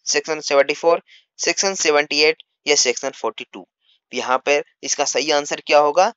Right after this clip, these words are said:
बी नंबर, अर्थात सेक्शन सेवेंटी फ़ोर में of evidence act में बताया गया है आपको पब्लिक डॉक्यूमेंट, लोक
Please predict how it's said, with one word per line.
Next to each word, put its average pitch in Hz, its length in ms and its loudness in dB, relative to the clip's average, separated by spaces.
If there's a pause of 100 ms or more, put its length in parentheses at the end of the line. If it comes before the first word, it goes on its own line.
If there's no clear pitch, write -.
(240)
बी 131 240 -6
नंबर, 104 340 -4 (1120)
अर्थात 143 340 0 (280)
सेक्शन 175 280 -4
सेवेंटी 147 400 0
फ़ोर 151 340 2
में 156 140 -10 (200)
of 135 100 4 (120)
evidence 135 360 2
act 131 180 0
में 147 220 -2 (320)
बताया 135 280 6
गया 147 160 4
है 143 60 6
आपको 135 240 2
पब्लिक 135 340 2
डॉक्यूमेंट, 120 360 0
लोक 139 200 2